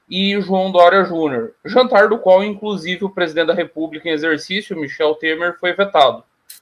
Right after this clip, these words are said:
Ele gostaria de ter participado, mas não participou. Então, a terceira via está se movimentando e está acontecendo.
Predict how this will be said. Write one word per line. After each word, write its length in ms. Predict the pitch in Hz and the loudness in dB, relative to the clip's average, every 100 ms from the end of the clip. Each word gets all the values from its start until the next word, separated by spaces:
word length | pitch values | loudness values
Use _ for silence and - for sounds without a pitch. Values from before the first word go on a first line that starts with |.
| _ _ | _ _
Ele 240 | 127 127 127 | -8 -6 -2
gostaria 480 | 131 143 156 143 151 | -2 0 0 0 -2
de 100 | 139 | -2
ter 220 | 147 139 | -4 0
participado, 720 | 156 151 - - 156 165 170 | -2 -2 -14 -2 2 2 0
mas 260 | 180 175 165 | -6 -6 -6
não 140 | 175 | -6
participou. 640 | 196 190 - 226 165 120 - _ _ _ _ _ _ _ _ _ _ _ _ _ _ _ _ | -6 -6 -10 -10 -8 -8 -10 _ _ _ _ _ _ _ _ _ _ _ _ _ _ _ _
Então, 300 | - 269 269 - | 0 0 0 2
a 120 | 214 | 2
terceira 480 | 262 233 - 254 240 | 4 0 4 4 4
via 220 | 202 247 | 2 -4
está 340 | 233 220 226 | 0 2 4
se 180 | 226 214 | 2 -4
movimentando 1080 | 190 180 165 175 170 165 185 190 196 190 - _ | -2 -2 -2 -4 -4 -2 -2 -2 -2 -6 -10 _
e 260 | 185 190 190 | -8 -6 -6
está 360 | 190 - 180 | -8 4 4
acontecendo. 800 | 180 165 147 151 139 139 123 117 | 4 0 -6 -6 -8 -8 -8 -10